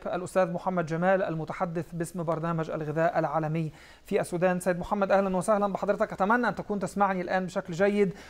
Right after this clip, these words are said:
وكنت أسأل حضرتك عن آخر المعلومات التي يملكها برنامج الغذاء العالمي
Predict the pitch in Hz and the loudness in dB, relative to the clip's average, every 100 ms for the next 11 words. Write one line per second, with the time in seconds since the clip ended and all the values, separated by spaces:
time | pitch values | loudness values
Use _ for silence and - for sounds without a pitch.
0 | - 180 226 233 240 262 214 208 208 226 | -6 -2 0 2 2 2 -2 -2 0 0
1 | 220 190 214 214 208 233 - - 190 185 | 0 2 2 2 0 0 0 0 2 2
2 | 175 180 185 190 190 175 175 185 175 202 | 0 0 2 0 2 0 2 0 2 2
3 | 214 190 170 170 185 185 170 160 160 190 | 2 2 2 2 2 2 -2 -4 2 2
4 | 175 156 170 165 185 190 | 2 2 2 2 0 -2